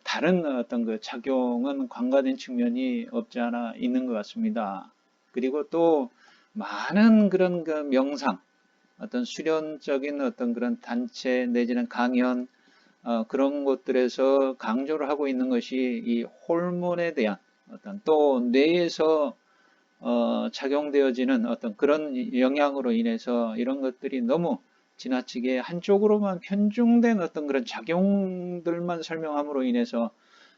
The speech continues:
벌어지는 그런, 어, 부작용들이 좀 없지 않아 있는 것 같습니다. 그래서 저는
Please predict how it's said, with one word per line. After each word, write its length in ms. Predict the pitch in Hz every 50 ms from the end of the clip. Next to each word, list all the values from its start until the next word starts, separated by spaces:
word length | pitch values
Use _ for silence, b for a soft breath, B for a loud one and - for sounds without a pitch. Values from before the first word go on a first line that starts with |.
| b b
벌어지는 540 | - 139 139 143 135 127 135 131 131 123 113
그런, 320 | - 117 113 110 104 110 - _ -
어, 180 | 113 110 107
부작용들이 720 | - - 117 123 123 120 117 117 117 113 110 110 101 107 104
좀 220 | 113 110 110 110
없지 240 | 113 107 - - 123
않아 160 | 117 113 110
있는 220 | 110 110 113 117 110
것 60 | 110
같습니다. 480 | 107 104 - - - 107 104 95 98 107
그래서 300 | 107 110 120 127 131 127
저는 300 | 127 131 139 139 131